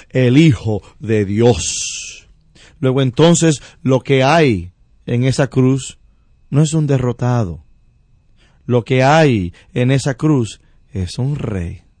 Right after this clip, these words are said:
Y con todo y cruz sigue mandando, ¿no? "Padre, perdónalos, porque no saben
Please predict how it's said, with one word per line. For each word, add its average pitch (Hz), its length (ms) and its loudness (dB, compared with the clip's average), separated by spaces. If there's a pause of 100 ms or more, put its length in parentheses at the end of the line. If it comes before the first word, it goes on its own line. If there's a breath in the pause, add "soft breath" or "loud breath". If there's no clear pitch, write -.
(640 loud breath)
Y 113 240 -4
con 98 400 -8
todo 294 480 2
y 226 80 0
cruz 139 500 4 (200 loud breath)
sigue 208 1120 2 (100)
mandando, 127 1120 -2 (500)
¿no? 110 320 -6 (440 soft breath)
"Padre, 160 640 2
perdónalos, 143 1300 0 (360 soft breath)
porque 113 480 -2
no 131 240 2
saben 104 920 -4